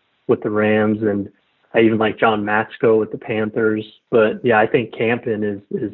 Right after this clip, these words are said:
probably up in that, definitely the top half, top ten maybe of offensive line coaches, I think is fair, just based on what he's done. So I'm really encouraged by the, the hire, and I think that Browns fans should be as well, because he has a,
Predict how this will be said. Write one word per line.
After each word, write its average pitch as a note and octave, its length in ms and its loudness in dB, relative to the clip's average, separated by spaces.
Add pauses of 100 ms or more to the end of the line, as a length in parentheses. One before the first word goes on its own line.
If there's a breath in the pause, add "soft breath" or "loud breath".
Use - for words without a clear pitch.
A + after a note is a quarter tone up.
probably A2 400 0
up A2 240 0
in A2 100 -2
that, G#2 300 -4 (480)
definitely C#3 320 0
the G#2+ 120 -10
top A#2 380 -2
half, A#2 400 -4 (240)
top A#2 300 -8
ten A#2+ 320 -4
maybe C3 340 -2
of C3+ 180 -2
offensive C3 440 -4
line C3+ 180 -4
coaches, C#3 380 0
I C3 80 0
think C3+ 240 -2
is B2+ 100 2 (100)
fair, C3+ 280 4
just A#2+ 220 -8 (120)
based A#2+ 300 0
on A#2 80 -4
what A#2 160 -2
he's G#2+ 140 -2
done. A#2+ 420 0
So G#2+ 320 2 (440)
I'm B2+ 220 4
really C#3 220 4
encouraged A2 480 -6
by A2 160 -8
the, G#2 280 -6 (160)
the B2 60 -8
hire, A2+ 560 2
and G#2 160 -6
I G2+ 100 -4
think A2+ 300 -6
that G#2+ 380 -2 (260)
Browns A2+ 460 2
fans A2 240 -2
should G#2+ 160 -4
be A2 140 2
as G2+ 120 -4
well, A2 300 4
because G#2 420 -4
he A2+ 200 2
has A2+ 260 2
a, G#2+ 260 4